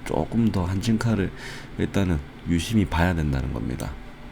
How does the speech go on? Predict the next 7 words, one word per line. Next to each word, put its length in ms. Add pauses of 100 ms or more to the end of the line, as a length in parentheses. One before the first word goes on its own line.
(1900)
자, 200
아무튼 400 (240)
어제 240
영상 340
보시고 420
한진 440 (160)
딱 100